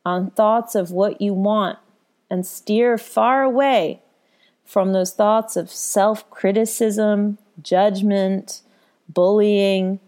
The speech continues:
You are more than good enough. You are doing a great job. You're not supposed to know everything. You are learning things in real time, and just be really proud of all that you've grown through this year.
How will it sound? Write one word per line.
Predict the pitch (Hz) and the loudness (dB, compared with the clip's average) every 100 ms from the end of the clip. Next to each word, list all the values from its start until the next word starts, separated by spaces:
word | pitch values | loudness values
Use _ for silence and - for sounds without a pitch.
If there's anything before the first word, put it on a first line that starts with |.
| _ _ 233 | _ _ -4
You | 247 254 | -2 0
are | 185 | -2
more | 180 185 220 | -2 -2 -2
than | 240 247 | -2 -2
good | 233 233 | 0 0
enough. | 233 226 220 226 - | 0 0 -2 -4 -8
You | 185 180 | -2 -2
are | 175 | 0
doing | 185 175 170 | 0 -2 -2
a | 160 | -4
great | 151 170 196 226 - | -4 0 0 0 -2
job. | 208 190 185 185 - _ | 0 2 0 -2 -8 _
You're | 180 175 | -2 -2
not | 170 180 202 | 0 -2 -2
supposed | 196 185 226 240 240 | -2 -2 0 0 0
to | 240 | 0
know | 214 208 | 2 2
everything. | 190 185 190 190 196 180 175 170 _ _ - _ _ - | 0 0 0 -2 -2 -2 -4 -6 _ _ -20 _ _ -8
You | 175 190 190 185 - | -2 0 0 -2 -2
are | 175 175 175 175 | 0 2 2 0
learning | 170 190 208 220 220 | 0 0 2 0 -2
things | - 202 196 196 | -2 -2 -2 -2
in | 170 165 | -4 -2
real | 208 220 | 0 0
time, | 214 240 202 185 185 185 185 - _ _ - | -2 -2 -2 0 -2 -4 -8 -16 _ _ -6
and | 180 180 | -4 -4
just | 180 - | -6 -6
be | 180 | -4
really | 175 190 208 196 | -2 0 0 -2
proud | - 185 175 170 165 - | -2 0 0 0 -2 -6
of | 185 - | -8 -8
all | 180 180 185 185 175 | -2 0 2 2 0
that | 175 | -2
you've | 180 156 | -4 -6
grown | 170 165 170 | -4 -4 -4
through | 170 170 | -6 -6
this | 165 165 - | -6 -8 -6
year. | 82 - | -6 -6